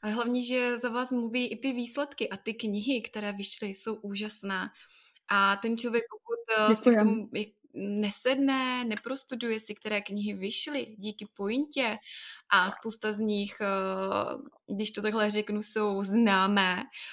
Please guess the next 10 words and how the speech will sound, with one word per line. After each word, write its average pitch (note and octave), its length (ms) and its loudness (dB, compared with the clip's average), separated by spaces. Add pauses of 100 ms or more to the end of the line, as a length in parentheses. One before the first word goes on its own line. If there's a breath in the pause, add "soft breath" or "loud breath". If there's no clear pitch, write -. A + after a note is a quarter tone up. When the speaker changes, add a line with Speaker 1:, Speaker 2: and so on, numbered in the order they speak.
(480 loud breath)
Speaker 1:
tak, G#3+ 360 4
eh, G#3 260 8
si G#3 140 -4
myslím, A3 220 -2
že A3+ 100 0
neví, G#3+ 240 2
o G#3+ 40 0
čem A#3 260 -2
mluví, G3 400 -4 (200)
jo. F#3+ 340 -8